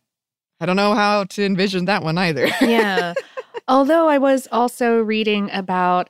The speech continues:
Speaker 2: um, uh, kush kush or kush kush.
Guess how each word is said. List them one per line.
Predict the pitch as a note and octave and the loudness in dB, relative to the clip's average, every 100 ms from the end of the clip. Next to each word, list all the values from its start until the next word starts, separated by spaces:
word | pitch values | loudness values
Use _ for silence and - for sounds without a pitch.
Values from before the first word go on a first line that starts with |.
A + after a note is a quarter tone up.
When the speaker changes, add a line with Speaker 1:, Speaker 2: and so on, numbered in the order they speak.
| - | -6
Speaker 2:
um, | F#3 F#3 F#3 F3+ F3 | -4 -2 -2 -6 -8
uh, | - F#3 F3+ F3 F3 _ _ _ _ _ _ _ | -6 -4 -2 -4 -6 _ _ _ _ _ _ _
kush | - D4 D#4+ | -6 -4 -4
kush | - G#4 A4 - | -6 -4 -4 -2
or | C4+ B3 _ _ _ _ _ _ | -2 -2 _ _ _ _ _ _
kush | - - D#4+ E4 E4+ E4 - - _ | -14 -4 -2 -2 -4 -6 -6 -8 _
kush. | - - F#4+ F#4+ G4+ - - - | -12 -2 0 0 -4 -8 -8 -12